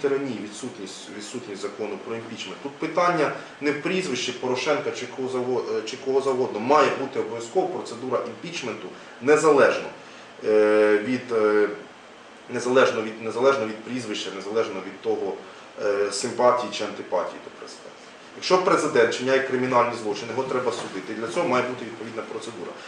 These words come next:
І коли ми говоримо, дуже популярна громадська думка щодо скасування депутатської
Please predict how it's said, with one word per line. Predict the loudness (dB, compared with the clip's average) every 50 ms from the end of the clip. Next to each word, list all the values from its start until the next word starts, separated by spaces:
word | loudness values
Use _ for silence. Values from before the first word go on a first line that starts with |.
| -16 -16 -14 -14
І | -8 0
коли | 2 6 6 6
ми | 8 6 6
говоримо, | 4 4 4 6 8 8 8 8 6
дуже | 2 0 2 2 2
популярна | 0 0 0 4 8 8 8 8 6 2
громадська | 0 0 0 2 2 0 0 0 -4 -4
думка | -4 -2 -4 -4 -4 0 2 2 2 2 0 -6 -10 -16 -18 -18 -18 -18 -18 -20 -20 -20 -20 -20 -20 -20 -20 -20 -20 -20 -20 -20 -20 -20 -12 -6
щодо | -2 0 4 6 6 6 8 8 6 6
скасування | 6 4 4 2 2 2 2 6 8 8 8 8 4
депутатської | 2 0 -2 -2 -2 2 4 6 6 6 4 -2